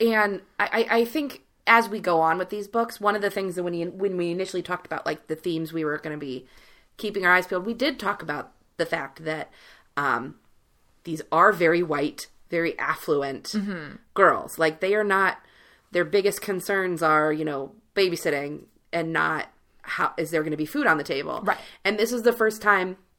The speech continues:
Speaker 1: well, we got a little bit with Stacy with dealing with diabetes. Um, and now, uh, like, and I guess that's true. Christy has a deadbeat absentee father.
Speaker 2: Yeah.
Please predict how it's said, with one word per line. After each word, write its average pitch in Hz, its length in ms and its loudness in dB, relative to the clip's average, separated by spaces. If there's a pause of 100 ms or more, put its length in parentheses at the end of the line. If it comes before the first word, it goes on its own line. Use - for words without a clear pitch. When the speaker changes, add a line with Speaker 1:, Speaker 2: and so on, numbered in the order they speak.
(420)
Speaker 1:
well, 247 120 4
we 277 80 0
got 311 120 8
a 330 60 6
little 269 200 4
bit 240 100 4
with 202 100 2
Stacy 180 380 -4
with 165 260 -2
dealing 165 220 -2
with 160 100 -4
diabetes. 143 720 -8 (480)
Um, 139 460 0 (880)
and 185 420 0 (500)
now, 190 480 6 (100)
uh, - 140 0
like, 196 260 -4
and 226 100 -2
I 247 60 -2
guess 247 420 -2
that's 233 260 -4
true. - 140 -4
Christy 226 340 0
has 202 220 2
a 180 220 -2 (440)
deadbeat 170 400 0
absentee 165 440 0
father. 143 420 2
Speaker 2:
Yeah. 143 200 -6